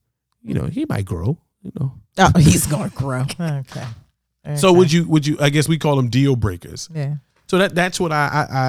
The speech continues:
Speaker 1: I, I, I understand where they're coming from. How
Speaker 2: Mm-hmm.
Speaker 1: much do you have to sacrifice? Like, how much do you kinda, you know, like, what, what is the list they say, the eighty twenty or whatever?
Speaker 2: Yeah, I, I mean, I just think,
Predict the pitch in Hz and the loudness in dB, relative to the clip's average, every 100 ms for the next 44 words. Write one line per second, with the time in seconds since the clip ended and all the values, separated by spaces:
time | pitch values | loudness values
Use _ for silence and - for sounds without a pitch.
0 | - 131 131 139 139 113 - 147 151 143 | -2 -4 -2 -2 -2 -2 -4 -2 0 0
1 | 123 120 117 107 - 156 151 110 95 67 | 0 0 -2 -4 -4 -2 0 -2 -4 -14
2 | - - _ _ 143 147 175 165 151 - | -16 -20 _ _ -4 2 4 4 2 0
3 | - 123 123 123 135 120 110 110 101 - | -8 0 0 4 4 4 0 -4 -8 -6
4 | 113 110 107 123 110 - - 82 92 120 | -6 -6 -10 -16 -16 -16 -14 -14 -8 -6
5 | 117 101 - 104 92 104 110 92 87 55 | -4 -8 -10 -14 -12 -14 -12 -14 -14 -20
6 | 104 _ _ _ _ - 135 123 117 139 | -20 _ _ _ _ 0 4 4 6 2
7 | 151 160 135 117 117 127 143 123 110 135 | 2 0 2 2 6 6 4 0 2 0
8 | 110 - 131 123 120 - 123 123 120 120 | 0 -2 -2 -2 0 2 4 4 4 4
9 | 107 80 55 104 120 110 107 262 285 - | 2 -2 -6 -2 0 0 0 -2 -6 -6
10 | - 285 285 269 254 247 - 214 | -6 -4 -4 -4 -4 -6 -4 -6